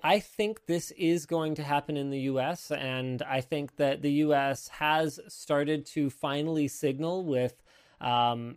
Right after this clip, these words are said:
an F T C that is, you know, actually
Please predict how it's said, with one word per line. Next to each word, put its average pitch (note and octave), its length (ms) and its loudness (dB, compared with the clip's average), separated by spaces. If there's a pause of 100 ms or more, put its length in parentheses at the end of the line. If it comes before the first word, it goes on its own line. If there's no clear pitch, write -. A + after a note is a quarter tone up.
an D3 100 0
F C#3+ 160 0
T D#3 200 2
C D3+ 300 2
that D#3 180 2
is, C3 500 -2
you D#3 300 -8
know, C3+ 200 0 (640)
actually D3+ 880 0